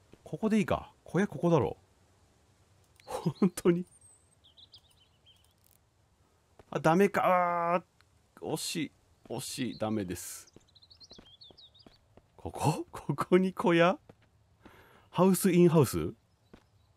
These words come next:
マジ？考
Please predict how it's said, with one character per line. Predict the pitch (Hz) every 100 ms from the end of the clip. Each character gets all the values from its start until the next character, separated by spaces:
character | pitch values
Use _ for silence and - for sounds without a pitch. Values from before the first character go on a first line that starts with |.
| _ - _ _ _ _ _ _ _ _ _ _ _ _ _ _ _ _ _ -
マ | 160 190
ジ？ | 123 110 208 - - _ _ _ _ _ _ _ _ _ - - - - _
考 | -